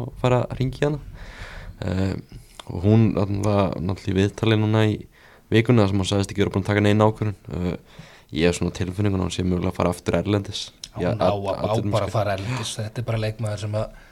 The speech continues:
Speaker 2: sem á bara að fara,
Speaker 1: Mhm.
Speaker 2: fara í eitthvað gott lið í Svíþjóð eða jafnvel aft-, aftur bara til Þýskalands í
Speaker 1: Já.
Speaker 2: eitthvað fínt lið þar og, þú veist, með, með fullri virðingu fyrir liðunum hérna heima og öllu því, þá held ég að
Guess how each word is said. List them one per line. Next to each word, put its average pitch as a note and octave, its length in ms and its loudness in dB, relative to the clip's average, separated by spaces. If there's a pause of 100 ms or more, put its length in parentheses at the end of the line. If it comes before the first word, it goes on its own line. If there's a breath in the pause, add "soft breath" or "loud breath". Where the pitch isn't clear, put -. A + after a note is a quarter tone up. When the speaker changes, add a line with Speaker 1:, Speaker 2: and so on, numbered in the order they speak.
(160 loud breath)
Speaker 2:
sem A#2 160 -8
á A2+ 160 0
bara A2+ 240 -2
að - 480 -14
fara, A2 240 2
Speaker 1:
Mhm. F2+ 300 -8 (340)
Speaker 2:
fara C3 240 -2
í C3+ 80 0
eitthvað A2+ 220 -6 (100)
gott D#3 340 2
lið D3 220 -2
í B2 80 -6
Svíþjóð B2+ 420 0
eða B2 140 2
jafnvel B2+ 380 -2 (500)
aft-, - 340 -6
aftur A2 320 -2
bara C3 160 -2
til C3 100 -6
Þýskalands C3+ 380 -2
í C#3 100 -4
Speaker 1:
Já. - 120 0
Speaker 2:
eitthvað C#3+ 260 -2
fínt D3 220 -4
lið D3+ 100 4
þar D#3+ 220 2
og, A#2+ 140 -4 (1500 soft breath)
þú G#2 100 -10
veist, - 280 -18 (520)
með, A#2 160 -2
með A#2 160 0
fullri C#3+ 220 2
virðingu C3+ 240 2
fyrir C3+ 280 0
liðunum C3 340 0
hérna B2+ 120 4
heima B2+ 220 0 (220)
og - 340 -4
öllu B2+ 260 -4
því, B2 140 -2
þá B2 100 2
held B2 240 4
ég A#2+ 80 4
að - 300 -2